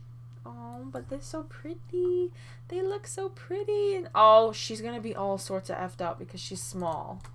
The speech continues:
But I don't know how to use... I don't think I have a height manipulator. Whatever. I kinda like it that she's sm-, t-, kinda short. It's cute. All right. Time to get married. Let's do a little angle.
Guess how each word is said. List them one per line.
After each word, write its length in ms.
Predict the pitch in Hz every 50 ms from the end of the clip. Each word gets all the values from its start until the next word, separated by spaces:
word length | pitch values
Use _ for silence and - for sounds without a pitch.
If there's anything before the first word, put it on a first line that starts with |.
| - - - - - - - - - - - - -
But 100 | 240 247
I 60 | 247
don't 280 | 202 254 254 262 262
know 140 | 277 285 285
how 240 | 269 247 247 240 247
to 100 | 240 247 214 180 - -
use... 600 | 208 214 202 220 226 247 247 247 247 226 214 202 196 - -
I 80 | 208 220
don't 160 | 247 269 277
think 120 | 294 277
I 140 | 269 247 226
have 360 | 226 - - 202 190 196 190
a 200 | 190 185 185 180
height 720 | 180 175 - - - - 208 208 202 - - - - - - -
manipulator. 960 | 196 196 208 202 - 220 220 220 226 226 226 226 220 220 220 226 233 226 - - - - - - - - - - - - - - - -
Whatever. 400 | - - 65 - - - - -
I 60 | 196
kinda 220 | - 311 311 262
like 220 | 208 170 165 170 -
it 60 | -
that 120 | - - -
she's 180 | - - -
sm-, 260 | - - - - - - -
t-, 80 | - - - - - - - - - -
kinda 240 | - 202 175 - -
short. 420 | - - - - - - - - - - - - - - - - -
It's 180 | - 240 - -
cute. 380 | - - 104 113 - - - - - - - - - - - - - - - - - - - - - - - - - - - - - - - -
All 100 | 190 196
right. 300 | 202 220 240 247 254 254 - - - - - - - - - - -
Time 360 | - - 180 180 185 202 208
to 100 | - 233
get 180 | 226 233 226 226
married. 800 | 247 269 302 311 302 294 269 262 262 262 262 262 269 269 254 - - -
Let's 180 | - - -
do 160 | - - 220
a 20 | 208
little 200 | 202 190 - -
angle. 480 | - - - - - - - - -